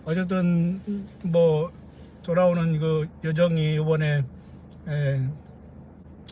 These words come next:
화요일 날 새벽에 여기서 출발하지만은 그러면 목요일 날 사우스코리아에 떨어지지만은 계속 그걸 지금 진행하면서, 어, 그제 잠깐 여기 들어가서 보니까 뭡니까? 그 <clears throat>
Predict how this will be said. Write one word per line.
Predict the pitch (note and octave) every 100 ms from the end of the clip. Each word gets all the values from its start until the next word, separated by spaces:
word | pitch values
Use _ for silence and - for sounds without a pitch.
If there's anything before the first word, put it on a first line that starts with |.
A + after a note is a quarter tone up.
| - -
화요일 | F3+ F#3 F#3
날 | E3+ D3
새벽에 | G3+ G#3 F3+ D3+
여기서 | C#3+ C3+
출발하지만은 | F3+ E3 C#3+ E3+ E3 C#3 B2+ B2 B2 - - -
그러면 | - D#3+ D#3+
목요일 | C#3 D#3 E3+ D#3
날 | C#3+
사우스코리아에 | D#3 D#3 E3 C#3 C3 -
떨어지지만은 | - F#3 F3 C#3 C3+ C3 B2+
계속 | C3+ C#3 C3+
그걸 | C3+ C3 B2+
지금 | - B2+
진행하면서, | - C#3+ C#3+ D#3+ C#3+ C3 D3 C#3+ - - - - - -
어, | E3 F3+
그제 | G3+ F#3 F3+
잠깐 | F3+ F3+ F#3+
여기 | F#3+ F#3
들어가서 | - F#3 F#3 E3
보니까 | E3 F3 E3 D#3
뭡니까? | D3+ D#3+ D#3+ D3+ D#3 F#3+ - - - - - - - - - - - -
그 | D3+ C#3+ - -
<clears throat> | D3+ F3+